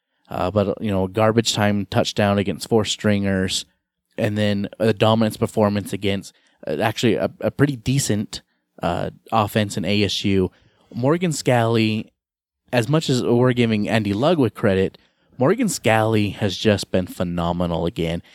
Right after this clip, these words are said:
And it is so fun to see a, a younger coach take another step forward in, in his career and really show how dominant,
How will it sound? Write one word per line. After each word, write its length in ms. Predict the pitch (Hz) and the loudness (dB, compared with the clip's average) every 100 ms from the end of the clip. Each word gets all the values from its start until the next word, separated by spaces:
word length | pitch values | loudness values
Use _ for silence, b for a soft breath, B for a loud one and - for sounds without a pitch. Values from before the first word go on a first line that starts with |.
| b b | b b
And 160 | 107 | -2
it 140 | 110 104 | 0 0
is 100 | 92 | -2
so 340 | - 135 151 | -4 2 2
fun 300 | 165 135 127 | 4 2 4
to 80 | 110 | 0
see 400 | - 117 104 98 b b b | 0 4 4 2 b b b
a, 140 | - - | -4 0
a 80 | 107 | 0
younger 500 | 98 120 127 123 110 | 2 2 2 2 0
coach 640 | - - 117 95 - - - _ _ _ - | -2 2 2 2 -4 -10 -12 _ _ _ 0
take 220 | 127 120 | 0 2
another 520 | 104 107 117 110 113 | 0 2 2 4 2
step 440 | - - 107 98 | 0 0 2 2
forward 560 | - - 107 107 98 95 | -2 -2 2 4 4 2
in, 160 | 90 85 | 0 -2
in 200 | 71 80 | -4 -6
his 300 | 98 165 - | 2 2 0
career 600 | - 110 92 90 87 98 B B B | 2 4 4 2 2 -2 B B B
and 180 | 104 104 | -4 2
really 240 | 127 120 | 4 4
show 340 | 107 - 123 | 0 2 2
how 200 | 107 107 | 4 2
dominant, 760 | 101 92 98 104 104 95 90 - | 0 2 4 4 2 0 -2 -6